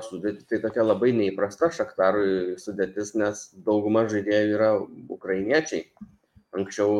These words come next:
labai garsėdavo ši komanda, jog daug brazilų turi, legionierių visokių. Tai dabar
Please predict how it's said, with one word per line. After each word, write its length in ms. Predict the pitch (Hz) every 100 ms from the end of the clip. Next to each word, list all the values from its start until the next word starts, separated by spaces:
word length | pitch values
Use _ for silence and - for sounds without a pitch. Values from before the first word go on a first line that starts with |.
| 101
labai 220 | 98 104
garsėdavo 560 | 107 - - 107 98 90
ši 180 | - -
komanda, 440 | 90 92 95 95
jog 240 | 90 92 98 95
daug 260 | 98 101 98
brazilų 460 | 92 82 139 160
turi, 240 | - 113 107
legionierių 720 | 98 98 90 98 139 139 120
visokių. 400 | 123 117 117 113 _ _ - - _
Tai 140 | 95
dabar 280 | 92 104